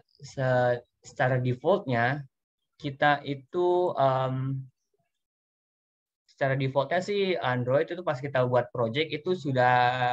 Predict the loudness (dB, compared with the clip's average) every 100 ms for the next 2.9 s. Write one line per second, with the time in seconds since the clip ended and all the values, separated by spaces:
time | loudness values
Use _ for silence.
0 | -2 -4 -2 -2 -4 -12 -6 0 2 2
1 | 2 2 2 2 2 0 -2 -10 -16 _
2 | _ _ _ 0 2 2 0 -2